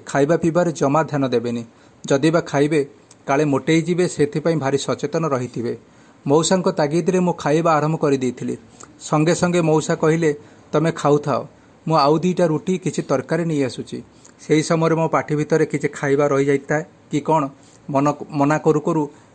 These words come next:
ତଣ୍ଟିରେ ଲାଗିଲା। ଖୁଁ ଖୁଁ ହୋଇ କାଶି ଉଠିଲି। ଭାରି ବ୍ୟସ୍ତ ହୋଇ ପଡ଼ିଲେ ମଉସା।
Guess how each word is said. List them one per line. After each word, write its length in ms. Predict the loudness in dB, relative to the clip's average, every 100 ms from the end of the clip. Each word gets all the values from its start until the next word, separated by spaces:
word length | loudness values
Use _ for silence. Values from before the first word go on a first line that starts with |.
| _ _ _ 0
ତଣ୍ଟିରେ 400 | 2 2 2 2
ଲାଗିଲା। 360 | 2 2 0 -2 -8 _ -20 -20 -20 -20 -20 _ _ _ -6
ଖୁଁ 260 | 0 2
ଖୁଁ 200 | 2 0
ହୋଇ 200 | 0 0
କାଶି 320 | 0 -4 -2 -4
ଉଠିଲି। 380 | -2 -4 -6 -10 -20 -20 -10
ଭାରି 200 | -2 0
ବ୍ୟସ୍ତ 280 | 2 0 0
ହୋଇ 120 | 0
ପଡ଼ିଲେ 280 | 0 0 0
ମଉସା। 380 | 0 -2 -6